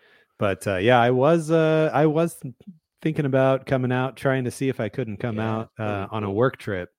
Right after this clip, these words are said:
Speaker 1: to the Baltimore
Speaker 2: Mm-hmm.
Speaker 1: area and, uh,
Speaker 2: No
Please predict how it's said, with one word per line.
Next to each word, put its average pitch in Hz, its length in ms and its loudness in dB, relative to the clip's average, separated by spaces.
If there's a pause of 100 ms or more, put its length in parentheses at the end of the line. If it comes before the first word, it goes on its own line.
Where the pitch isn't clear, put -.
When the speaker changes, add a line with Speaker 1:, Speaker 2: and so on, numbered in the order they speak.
(180)
Speaker 1:
to 110 140 -6
the 95 120 -8
Baltimore 95 500 -6
Speaker 2:
Mm-hmm. - 20 -10
Speaker 1:
area 90 480 -6 (880)
and, 95 320 -12
uh, 90 240 -8 (140)
Speaker 2:
No 113 120 -2